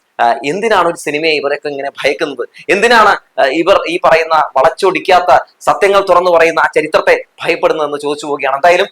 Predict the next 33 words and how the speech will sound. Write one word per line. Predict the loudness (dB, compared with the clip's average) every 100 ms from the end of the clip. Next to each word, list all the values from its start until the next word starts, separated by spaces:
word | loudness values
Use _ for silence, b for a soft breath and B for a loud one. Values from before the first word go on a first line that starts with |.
| -6
എമ്പുരാൻ | -4 2 2 2
സിനിമ | -2 -2
എന്ന് | -2 0
പറയുന്ന, | 0 0 0 0 0 b b 0
ആ, | 4 4 4 0
ഈ | -4
സിനിമയ്ക്കെതിരെ | -4 -2 -2 -2 -2 0 0 -2 B
ഇരുപത്തിനാല് | -6 -2 0 0 2 2 2
വെട്ടല്ല, | 0 0 0 2
ഒരു | 0 -2
നൂറ് | -4 0 2 2
വെട്ട് | 2 -2
വെട്ടിയാലും | -2 0 0 0 -6
ഇനിയും | -4 -4 -4 -8
ഇതുപോലുള്ള | -8 -4 -2 -2
സിനിമകൾ, | -4 -6 -4 -4 -6 b -2
ആ, | 2
പുറത്തേക്ക് | 2 2 2 0 0
വരും. | -2 0
പക്ഷെ | 0 2
ഇനി | 2 0 -2
ഇത്തരത്തിലുള്ള | -4 -2 0 2 0
സിനിമകൾ | 0 0 0 0
പിടിക്കുന്ന | -2 -4 0 2
ആളുകൾ | 2 2 0 -2
ഒരു | 0
കാര്യം | 2 0 -2
ശ്രദ്ധയോടെ | -8 -2 0 2 2 B B B -6
സൂക്ഷ്മമായിട്ട് | -4 -2 0 0 -2
ശ്രദ്ധിക്കും | -6 -6 -6 -4
കേട്ടോ. | -4 0
വേറെ | 2 2
ഒന്നുമല്ല, | 0 -2 0 0